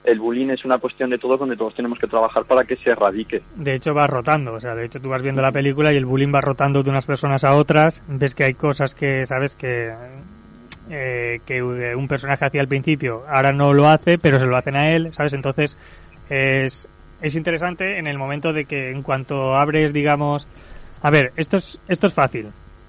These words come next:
Speaker 2: Esto es como, os voy a explicar la, una teoría <laughs> que, que viene más o menos al caso, ¿vale?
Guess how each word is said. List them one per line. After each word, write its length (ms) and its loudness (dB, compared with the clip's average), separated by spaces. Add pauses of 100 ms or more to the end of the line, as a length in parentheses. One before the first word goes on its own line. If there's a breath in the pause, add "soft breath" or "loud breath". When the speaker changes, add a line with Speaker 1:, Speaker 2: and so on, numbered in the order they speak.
(280)
Speaker 2:
Esto 200 -2
es 100 0
como, 1300 6 (140)
os 100 -4
voy 100 4
a 20 8
explicar 360 2
la, 440 6
una 180 2
teoría 600 2 (340 soft breath)
<laughs> 280 -4
que, 380 -2 (140)
que 160 -6
viene 380 2
más 320 0
o 40 -2
menos 220 -2
al 80 -4
caso, 220 -8
¿vale? 200 -4